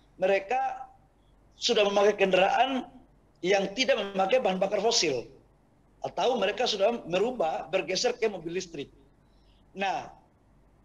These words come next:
bahan baku untuk baterai listrik itu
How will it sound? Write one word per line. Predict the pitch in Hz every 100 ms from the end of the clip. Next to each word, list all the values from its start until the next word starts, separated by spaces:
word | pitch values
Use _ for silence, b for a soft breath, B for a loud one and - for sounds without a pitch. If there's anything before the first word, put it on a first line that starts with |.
| _ _ _ -
bahan | 190 214 247 226
baku | 233 262 277 294 370 320 - - _
untuk | 208 214 226 233 - - _ 147
baterai | 202 226 220 214 208
listrik | 262 - 180 180 - - _ _ _ _ -
itu | 208 208 - 302 -